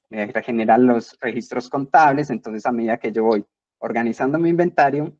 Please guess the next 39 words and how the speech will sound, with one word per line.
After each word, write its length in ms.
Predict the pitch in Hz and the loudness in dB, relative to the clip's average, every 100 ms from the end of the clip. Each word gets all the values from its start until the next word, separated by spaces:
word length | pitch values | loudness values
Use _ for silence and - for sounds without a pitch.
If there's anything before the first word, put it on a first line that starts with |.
| - | -8
Alegra 360 | 120 117 117 | -4 -2 -4
también 320 | 123 120 113 | -4 -6 -2
va 180 | 113 127 | 0 0
organizando 580 | 143 127 127 113 123 110 | -2 -6 -6 -6 -6 -8
automáticamente 760 | 117 - 113 104 113 110 104 113 | -8 -8 -10 -8 -8 -8 -8 -8
mi 100 | 117 | -8
contabilidad. 760 | - 131 151 151 165 196 175 | -6 0 2 4 4 4 4
O 580 | - _ _ _ _ _ | -2 _ _ _ _ _
sea, 180 | 131 123 | -6 -4
creo 160 | 127 | -2
que 160 | 123 156 | -2 -2
Carlos 600 | - 156 139 147 156 - _ _ _ - | 2 2 2 -2 -6 -12 _ _ _ -10
lo 160 | 135 | -8
que 100 | 147 | -4
nos 160 | 147 151 | -4 -2
compró 360 | 190 190 156 | -2 0 0
fue 140 | 151 113 | 0 0
la 240 | 110 113 | 0 -2
crema 420 | - 123 117 123 - | -6 -6 -4 -6 -6
antibacteriana, 880 | 127 131 117 131 - 190 226 120 - _ _ _ | -10 -4 -4 -2 -2 0 0 -2 -10 _ _ _
que 80 | - | -12
casualmente 580 | 127 110 113 117 117 123 | -8 -2 -2 -2 -4 -2
es 120 | 120 | -2
ese 180 | 120 120 | -2 -4
producto 420 | 117 117 107 104 | -4 -4 -4 -6
que 120 | 123 117 | -8 -4
más 200 | 113 113 | -4 -4
hemos 220 | 117 120 | -6 -4
vendido. 440 | 135 165 196 - - _ _ _ _ | -4 0 0 -2 -10 _ _ _ _
Entonces 260 | _ 120 113 | _ -6 0
ya 80 | 127 | 2
ahí 60 | |
empezamos 520 | 123 123 117 110 113 - | 2 0 -4 -4 -6 -8
como 160 | 120 | -8
a 40 | 113 | -6
hacer 160 | 127 | -6
relaciones. 520 | 123 123 110 131 113 _ | -2 -2 -2 -4 -8 _
Ah, 140 | 131 | -2
ok, 180 | 113 - | -2 -6